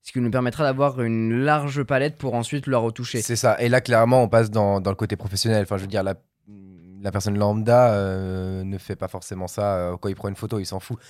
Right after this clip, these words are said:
Speaker 2: Et d'ailleurs, c'est là aussi où on peut revenir, c'est que on a de meilleurs, de, enfin, de, de, les appareils photos sont de meilleur en meilleur, mais au final, l'exploitation des photos reste exactement la même, c'est-à-dire dans la pellicule, et on les regarde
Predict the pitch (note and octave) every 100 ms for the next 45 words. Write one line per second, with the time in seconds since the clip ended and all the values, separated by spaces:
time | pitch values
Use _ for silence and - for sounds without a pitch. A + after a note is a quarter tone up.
0 | C#3+ - A#2 B2+ D3+ - B2+ A#2 A#2 A2+
1 | - A#2+ G#2 G#2+ G#2 C#3+ C3 G#2 - G#2+
2 | G#2 _ _ _ A2 A2+ A2+ A#2 A2+ A#2+
3 | C#3+ C3+ A#2+ - G#2+ G2+ A2+ G2 F#2+ F#2
4 | F2 F#2+ G#2 A2 B2 A#2 A#2+ A#2 G#2+ A#2
5 | A#2 G#2+ G2+ G#2+ C#3 A#2 - _ _ G#2+
6 | G2+ A#2+ B2 G#2+ B2 - C3+ B2 A2+ C3
7 | A#2 G2+ G#2+ C3+ A2+ G2+ - G#2+ A2+ -
8 | G#2+ G2 A2 B2+ G#2 G2+ A2+ A2+ A#2 A#2+
9 | F#2+ - A#2+ B2 G#2+ G2+ F#2+ G#2 A2 G2